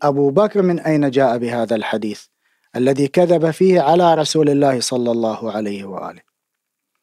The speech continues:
أما ذهابها صلوات الله عليها فهي تريد حقها. حينما أجمع أبو بكر وعمر على غصب فدك،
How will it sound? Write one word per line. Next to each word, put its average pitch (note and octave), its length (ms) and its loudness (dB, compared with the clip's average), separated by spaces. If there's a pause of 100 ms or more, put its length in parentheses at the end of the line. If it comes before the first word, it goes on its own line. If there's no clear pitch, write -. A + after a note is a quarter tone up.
(380)
أما G#3 360 4
ذهابها E3+ 840 0
صلوات C#3 560 2
الله C3 400 0
عليها C#3 360 2
فهي D3 340 -2
تريد C#3+ 500 -4
حقها. B2 680 -6 (1040)
حينما C3+ 720 0
أجمع C#3 560 0
أبو B2 240 -4
بكر C3+ 460 -2
وعمر B2 500 0
على C3 460 0 (920)
غصب F3 480 2
فدك، C#3+ 640 -2